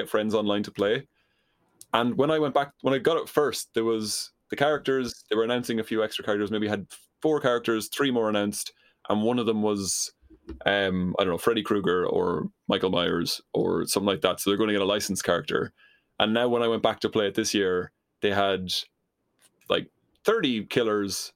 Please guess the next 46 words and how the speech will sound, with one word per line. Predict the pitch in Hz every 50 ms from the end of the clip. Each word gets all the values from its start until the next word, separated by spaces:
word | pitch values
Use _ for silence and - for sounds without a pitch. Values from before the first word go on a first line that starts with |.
| _ - -
and | 104 104 104 101 98 92 87
loads | 117 143 156 151 120
of | 120 -
characters | 131 113 110 101 110 101
from | - 107
other | 101 90 98
stuff. | - - 98 -
They | 95
had | 98
the | 98
Demogorgon | 95 113 117 117 113 104 107 107 101 101 101 98
from | 92 98
Stranger | - 95 98 98 95 98
Things | 95 101 95 95 95 95 95 90 -
and | - - - - - - - - - - - - - - _
characters | - - 120 120 117 - 113 104
from | - - 107 95
Saw | - - 107 104 104 104 104 104 104 98
and | 95 95 92 92 92 - - - - _ _ -
Halloween | 98 104 104 101 101 101 101 101
and, | 101 95 95 95 95 92 87 - - - _ _ _ _ _ _ _ _ _ _ -
uh, | 101 98 98 98 95 92 90 90 - - - - - _ _ _ _ _ _ _ _ _ -
like, | - 92 92 - - _ _ -
the, | 107 104 156 151 _ _ -
the | 107 98 101 101 95
Silent | - - 123 120 117 110
Hill | 110 110 110
characters | - 107 104 101 95 107 95
is | 85
what | 107 98 -
brought | 101 98 - -
me | -
back. | 98 90 92 95 92 - - _ _ _ _ _ _ _ _ _ _ _ _ _ _ - -
Um, | 101 104 104 101 98 98 98 - -
and | 117 139
I, | 180 208 175 -
like, | 143 143 135
it's | 143 135 -
crazy | - 190 202 170 123 113
'cause | 110
I | 117 127
was | 127
like, | 127 123 120 -
"Oh, | - 185
I | 139 120
paid | 113 - 147 143 131 117